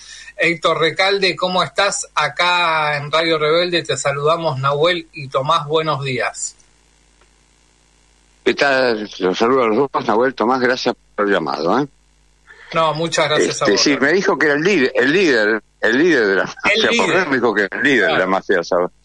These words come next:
Speaker 2: <laughs> Este,
Speaker 1: Si
Speaker 2: fue un
Speaker 1: vas a
Speaker 2: re-, un gran
Speaker 1: formar parte de una
Speaker 2: reconocimiento.
Speaker 1: mafia, querés ser el líder, ¿o no?
Speaker 2: Claro, más bien, más bien, sí.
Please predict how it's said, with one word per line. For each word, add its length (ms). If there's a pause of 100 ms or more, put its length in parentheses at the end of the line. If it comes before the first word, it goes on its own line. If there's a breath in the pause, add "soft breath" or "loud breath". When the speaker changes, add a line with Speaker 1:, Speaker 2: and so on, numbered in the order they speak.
(120)
Speaker 2:
<laughs> 680 (840 soft breath)
Este, 280
Speaker 1:
Si 60
Speaker 2:
fue 100
un 60
Speaker 1:
vas 100
a 80
Speaker 2:
re-, 60
un 120
gran 220
Speaker 1:
formar 80
parte 320
de 40
una 200
Speaker 2:
reconocimiento. 160
Speaker 1:
mafia, 300 (120)
querés 300
ser 160
el 160
líder, 480 (140)
¿o 120
no? 220 (1200)
Speaker 2:
Claro, 640
más 140
bien, 200 (360)
más 120
bien, 280
sí. 280